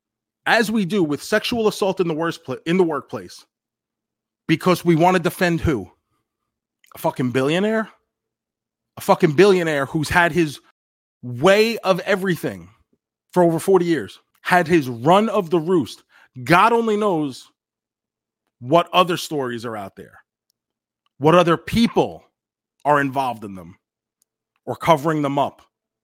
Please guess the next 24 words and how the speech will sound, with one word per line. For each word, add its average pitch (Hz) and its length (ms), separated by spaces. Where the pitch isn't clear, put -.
or 165 160
being 165 580
involved 156 580
in 143 100
a 139 60
very 151 380
firsthand 165 720
account 160 420
manner. 135 520
God 202 260
only 131 260
knows. - 460
Being 214 240
in 208 80
the 196 60
business 185 380
for 190 140
over 170 180
twenty 175 320
years, 175 240
we've 156 140
all 156 160
heard 143 180
stories. - 480